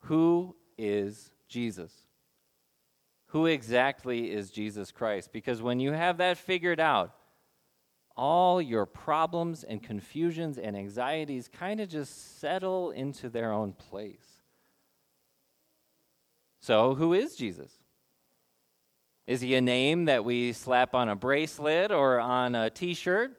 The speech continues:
Is he a symbol symbolized by the cross that you can get tattooed somewhere to show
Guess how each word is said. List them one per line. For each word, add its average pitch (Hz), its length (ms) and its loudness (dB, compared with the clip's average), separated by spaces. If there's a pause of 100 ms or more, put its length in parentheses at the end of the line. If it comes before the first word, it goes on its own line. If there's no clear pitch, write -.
Is 131 200 -6
he 147 160 -4
a 139 80 0
symbol 196 520 6
symbolized 160 640 0
by 147 140 2
the 143 100 -2
cross 170 380 2
that - 220 -6
you 156 80 -8
can 143 140 -4
get 135 200 -4
tattooed 165 500 -2
somewhere 208 500 -2
to 131 120 -4
show 151 380 4